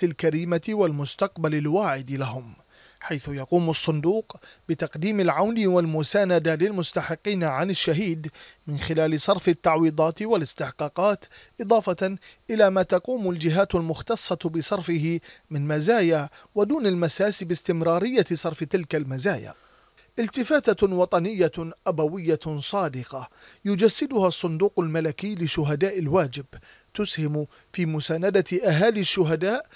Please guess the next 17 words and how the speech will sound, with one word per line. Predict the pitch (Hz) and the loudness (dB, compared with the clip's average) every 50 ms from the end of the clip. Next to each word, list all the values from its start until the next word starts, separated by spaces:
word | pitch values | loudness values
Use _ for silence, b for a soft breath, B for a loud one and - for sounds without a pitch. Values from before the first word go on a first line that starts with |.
| B B B | B B B
وتقديم | 151 143 135 156 147 - 151 151 175 208 196 | -10 -8 -8 -8 -8 -8 -6 -6 -4 -4 -2
الدعم | 190 170 151 151 185 208 214 202 208 202 | -4 -4 0 4 4 4 4 4 0 -2
الكامل | 208 196 180 156 - - 254 254 233 220 208 175 165 165 160 | -2 -4 -4 -6 -2 -2 0 0 0 -2 -2 0 0 0 2
لهم، | 160 147 151 190 220 220 B B B B _ | 0 0 -2 -4 -6 -8 B B B B _
بما | 196 226 226 247 240 | -6 -4 -2 -2 -2
يضمن | 233 269 285 233 214 208 214 202 190 | 0 -2 -2 -4 -4 -4 -4 -2 -2
استقرار | 175 - - - 180 165 - - 175 208 226 226 214 208 | -4 -4 -4 -2 -4 -4 -4 -2 0 2 2 4 4 4
ونجاح | 190 175 175 160 160 160 156 151 202 214 - - | 2 2 0 0 0 0 0 2 0 0 0 0
أسرهم | 170 170 185 185 - - 247 233 202 160 143 147 143 139 - b b b b | -2 -2 -2 -2 0 0 0 0 0 -2 -4 -4 -4 -6 -10 b b b b
في | _ - 160 147 | _ -10 -8 -8
بناء | 131 143 147 165 185 180 190 185 | -6 -4 -2 0 0 0 0 0
مستقبل | 165 165 156 - - 233 214 - 185 175 175 180 170 160 165 | -2 -2 -4 -4 -4 -6 -6 -4 -2 0 0 2 0 0 0
واعد | 185 226 226 180 180 185 165 180 180 185 175 165 B B B B - | 0 0 0 0 0 0 0 -2 -2 -4 -6 -12 B B B B -12
لجميع | 175 170 202 185 214 226 240 269 277 240 185 185 185 190 185 | -8 -6 0 2 4 4 4 2 0 0 2 2 2 2 2
أبناء | 151 156 160 202 233 - 214 | 0 2 0 0 0 0 0
الشهداء | 185 - - - 196 165 175 170 165 185 180 185 208 180 165 160 165 160 b b b b b b _ - | -2 -2 0 0 2 2 2 4 4 4 2 2 2 -2 -4 -4 -6 -8 b b b b b b _ -2
وأسرهم | 185 196 214 - 214 180 - 196 175 170 175 170 151 147 156 151 151 151 151 156 | 0 2 2 2 0 0 2 2 2 4 4 2 2 0 -2 -4 -4 -8 -10 -12